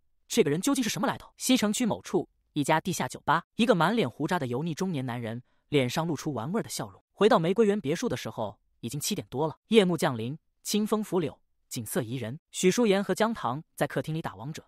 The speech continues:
电视放着也不看，就听个响。连败四局，闺蜜俩心情都不太好。忽然，宁晨开门进来，江棠像找到了救星一般，赶紧跑过来：“大力哥，你回来了呀？开黑不？”许淑妍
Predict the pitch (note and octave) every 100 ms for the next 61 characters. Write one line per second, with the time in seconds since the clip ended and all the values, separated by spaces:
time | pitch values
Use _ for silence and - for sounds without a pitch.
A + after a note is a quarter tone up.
0 | _ _ _ - B3+ - A3+ B3 C3+ G#2
1 | - F3 - _ _ - C3 D3+ D3 -
2 | _ - G3+ G#3+ F#3 A3+ D3 A#2+ C#3 -
3 | _ - F#3+ G3 A2 - A#3 A#3+ C3 A#2+
4 | A2 - - _ - D3+ A#2+ - _ _
5 | - A3 E3 E3+ A#3 F3 F3 A3+ - -
6 | _ - A3+ A3 G#3 A3+ - F3 F#3 C4
7 | F#3+ A3+ G3+ A#2+ - _ _ _ F#3 B3+
8 | C#4+ C3+ D#3 C3+ - _ - G#3 G#3 A3+
9 | D3 C3+ G3+ A3 D#3 - _ _ - G#3+
10 | A#3 B3 G#3+ - E3+ A#3+ A#3 D3+ F3+